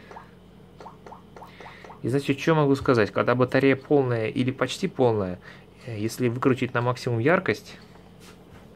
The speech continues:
э, знаете, вот, например, если на светодиод подать завышенное напряжение, он начинает синеть. Вот у меня один раз так было, я на нем выкрутил яркость, и он от середины начал синеть.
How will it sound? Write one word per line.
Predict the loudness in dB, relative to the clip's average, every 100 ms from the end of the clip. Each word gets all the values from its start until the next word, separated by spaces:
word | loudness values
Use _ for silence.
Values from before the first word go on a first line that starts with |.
| -10
э, | -2 0 -2 -6 -20 -20 -20 -20 -20 -20 -20 -20 -12
знаете, | 0 6 6 4 0 -2 -6 -18 -14
вот, | -4 -2 0
например, | 2 4 6
если | 4 4
на | 0
светодиод | 0 2 4 4 4 2
подать | 2 2
завышенное | 2 2 2 0
напряжение, | -2 -2 0 0 0
он |
начинает | -2 0 0 0
синеть. | -2 -2 0 0 -2 -10 -20 -20 -16 -4
Вот | -2 0
у |
меня | 2
один | 4 4
раз | 2
так | 0 4
было, | 4 6
я | 4
на | 2
нем | 0
выкрутил | -2 -4 0 4
яркость, | 4 2 0
и |
он | 0 2
от | -2 0
середины | 2 4 4 2
начал | 0 -2 -4
синеть. | -6 -4 -2 -2 -4 -8